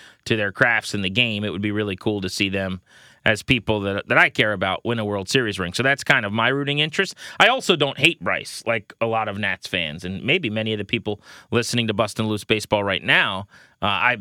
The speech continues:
I've never hated Bryce. I, I want good things for him. I love Schwarber.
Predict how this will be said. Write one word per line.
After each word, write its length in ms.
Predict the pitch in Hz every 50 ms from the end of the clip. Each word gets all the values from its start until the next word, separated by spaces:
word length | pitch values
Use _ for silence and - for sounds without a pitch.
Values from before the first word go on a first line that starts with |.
| - -
I've 140 | 117 123 113
never 260 | 117 131 165 180 156
hated 320 | 101 113 107 101 90 82 -
Bryce. 320 | 92 95 98 107 107 -
I, 80 | 98 87 - - -
I 200 | 92 98 95 90 85 - _ _ _ _ _ _ _ _ _ _ _
want 320 | 110 107 117 120 123 120
good 180 | - 123 117 101
things 200 | - 127 117 -
for 140 | - 104 101
him. 200 | 110 135 147 127
I 80 | 110
love 420 | 107 104 107 117 135 156 143 117 95
Schwarber. 540 | - - - 104 117 113 92 - - -